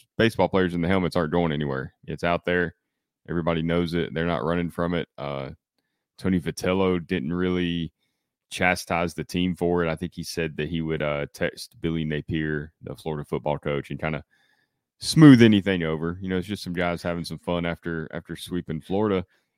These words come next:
And Josh Heupel did, didn't care one bit. I mean, it's probably one of the best Josh Heupel sound bites I've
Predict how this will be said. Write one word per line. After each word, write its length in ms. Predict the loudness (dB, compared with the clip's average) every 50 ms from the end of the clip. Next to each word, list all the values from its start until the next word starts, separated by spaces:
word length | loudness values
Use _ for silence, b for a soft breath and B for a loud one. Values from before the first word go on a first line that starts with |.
| _ -8
And 140 | -6 -2 4
Josh 260 | 4 4 4 4 4
Heupel 340 | 4 4 6 6 4 4 4
did, 320 | 4 2 2 2 -2 -6 -10 _ _ _ -12 -2
didn't 280 | 0 0 0 0 -4 -6
care 220 | -2 0 0 0
one 240 | 0 -2 -2 -4 -4
bit. 340 | -6 -6 -6 -4 -4 -6 -10 _ _ -10
I 100 | -10 -8
mean, 180 | -6 -4 -2
it's 160 | -4 -4 -4 -6
probably 300 | -6 -4 -2 -2 -2 -2
one 120 | -2 -4
of 80 | -4 -4
the 100 | -6 -6
best 600 | -6 -4 -4 -2 0 0 -2 -4 -8 -18 -20 -20 _ _ _ _ _ _ _ _ _ _ _ _
Josh 300 | -6 -2 0 0 0 0
Heupel 320 | -2 -4 -4 -4 -4 -8 -10
sound 300 | -6 -4 -4 -4 -4 -2
bites 260 | -4 -4 -4 -6 -12 -16 -8
I've 240 | -6 -6 -6 -6 -8